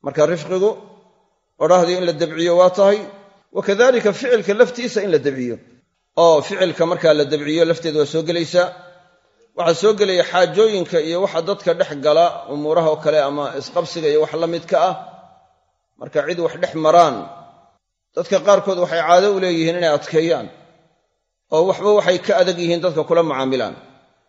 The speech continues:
Aanu bug ka dhimin, wuxuu ku dara mooyaane. Taasi ma fiicna.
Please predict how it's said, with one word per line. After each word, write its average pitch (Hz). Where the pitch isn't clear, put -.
Aanu 151
bug 175
ka 170
dhimin, 120
wuxuu 139
ku 175
dara 156
mooyaane. 127
Taasi 143
ma 165
fiicna. 170